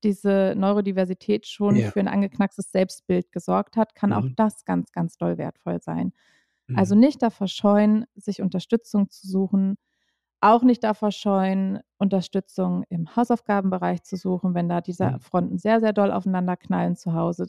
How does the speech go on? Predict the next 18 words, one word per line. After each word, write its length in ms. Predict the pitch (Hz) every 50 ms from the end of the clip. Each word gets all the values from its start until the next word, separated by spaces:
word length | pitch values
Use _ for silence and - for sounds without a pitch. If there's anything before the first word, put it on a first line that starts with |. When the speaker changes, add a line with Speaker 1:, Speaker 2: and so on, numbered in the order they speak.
| _
Speaker 1:
Schon 280 | - - - - 214 208
überlegen, 480 | 202 190 190 185 185 185 185 185 185 180
gibt's 200 | 185 190 _ -
irgendwie 200 | 208 208 196 196
eine 100 | 190 190
Möglichkeit 500 | 185 190 - - 185 - - 190 180 _
für 60 | - 214
eine 80 | 208 190
Hausaufgabenbetreuung 1080 | 185 175 180 - - - 180 175 175 175 - - - - 180 175 170 170 170 170 175 -
oder, 340 | - 165 170 170 - -
oder. 300 | - 233 254 247 233 214
Also 180 | - 185 - 185
da 200 | - 190 190 196
kein 180 | - - 190 185
schlechtes 460 | - - 190 175 _ _ _ _ -
Gewissen 540 | - 175 - 214 226 233 120 131 226 214 196
Speaker 2:
Mhm. 20 |
Speaker 1:
haben. 400 | 202 196 196 196 196 196 202 -